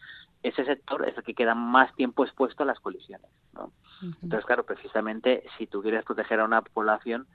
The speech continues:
Speaker 1: lo que necesitas es tener animales reproductores, hembras. Con un par de machos te bastaría.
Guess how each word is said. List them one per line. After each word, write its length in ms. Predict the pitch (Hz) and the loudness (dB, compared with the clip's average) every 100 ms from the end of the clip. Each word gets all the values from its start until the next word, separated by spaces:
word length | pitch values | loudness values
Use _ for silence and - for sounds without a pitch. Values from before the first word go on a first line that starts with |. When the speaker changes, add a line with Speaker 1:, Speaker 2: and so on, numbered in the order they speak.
| - - _ | -20 -20 _
Speaker 1:
lo 240 | 113 107 | -4 -4
que 140 | 104 107 | -4 -6
necesitas 360 | 98 98 107 | -10 -6 -6
es 60 | 107 | -2
tener 220 | 120 113 | -2 0
animales 340 | 117 113 107 113 | -2 -2 -2 0
reproductores, 640 | 135 107 95 - 123 92 _ _ _ | 0 0 -2 0 -2 -2 _ _ _
hembras. 360 | 120 117 92 - | -4 -4 -8 -12
Con 220 | - 104 104 | -8 -6 -4
un 140 | 117 | 0
par 180 | 117 110 | 0 2
de 60 | |
machos 320 | 113 117 127 - | 2 0 -2 -4
te 80 | |
bastaría. 440 | 101 92 95 107 | -4 -4 -6 -6